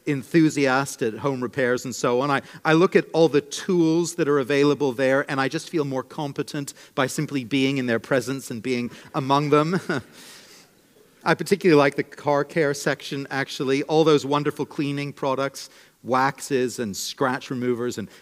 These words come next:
color restorers. I dream of making our old cars shine like new. But I'm always particularly fascinated to find those products that promise to clean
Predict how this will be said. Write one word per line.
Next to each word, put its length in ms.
color 420
restorers. 720
I 120
dream 340
of 100
making 300
our 200
old 200
cars 400
shine 480
like 260
new. 480
But 100
I'm 120
always 340
particularly 720
fascinated 720
to 100
find 300
those 180
products 500
that 140
promise 360
to 100
clean 340